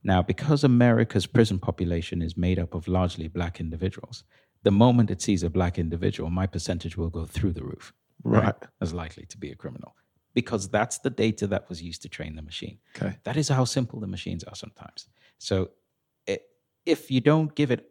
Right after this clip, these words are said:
Speaker 1: all the data, which means contextual data, domain data, and so forth, that's the, the answer it's going to make. So if we as humans just have to make it as, "Well, the machine says this, so I've gotta put you away just in case," right?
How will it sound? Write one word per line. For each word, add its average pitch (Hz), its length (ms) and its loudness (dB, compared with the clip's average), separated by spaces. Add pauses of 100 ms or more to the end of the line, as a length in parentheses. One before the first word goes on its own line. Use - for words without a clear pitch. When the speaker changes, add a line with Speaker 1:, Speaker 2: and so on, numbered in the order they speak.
(120)
Speaker 1:
all 143 340 6
the 123 80 -2
data, 87 380 -6
which 90 240 -10 (100)
means 85 220 -12
contextual 82 680 -8
data, 85 340 -8
domain 92 560 -2
data, 80 340 -10
and - 100 -14
so 101 200 -2
forth, - 340 -10 (380)
that's 127 320 0
the, - 100 -12 (140)
the 95 80 -6
answer 90 300 -4
it's 80 100 -10
going 82 200 -6
to 87 80 -8
make. 123 220 -2
So - 120 -4
if 104 180 -2
we 143 180 4
as 98 80 -2
humans 98 360 4
just 95 180 -4
have 95 160 -4
to 92 100 -4
make 87 140 -2
it 85 80 -10
as, - 100 -8
"Well, 98 220 2
the 92 80 0
machine 131 300 4
says 120 240 4
this, 120 200 4
so 95 100 4
I've 87 80 4
gotta 90 120 6
put 90 240 -4
you 92 80 8
away 90 200 6
just 85 220 -2
in 87 80 -2
case," 78 400 -4
right? 127 260 4